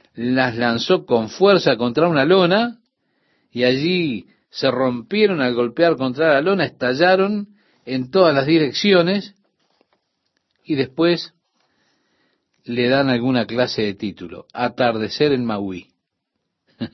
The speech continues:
Yo he visto alguna de estas pinturas de arte moderno y le aseguro que no puedo ver nada en ella.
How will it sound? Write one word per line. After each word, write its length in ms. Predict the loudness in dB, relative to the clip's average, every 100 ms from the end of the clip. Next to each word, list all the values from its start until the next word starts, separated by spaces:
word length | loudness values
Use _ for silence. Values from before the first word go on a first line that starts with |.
| _ _ _
Yo 180 | -6 -4
he 20 |
visto 280 | -4 -6 -10
alguna 300 | -10 -8 -8
de 60 |
estas 200 | -10 -12
pinturas 500 | -14 -16 -10 -6 -6 -8 _ -20 -20 _
de 180 | -4 0
arte 300 | 0 0 -2
moderno 360 | 0 2 2 0
y 60 |
le 80 | -2
aseguro 500 | -4 -4 0 2 0
que 260 | 0 -8 -10 _ _ _ _ -12
no 280 | -6 -4 -2
puedo 340 | 0 0 2
ver 200 | 0 -2
nada 400 | -2 0 0 0
en 100 | -4
ella. 360 | -8 -12 -16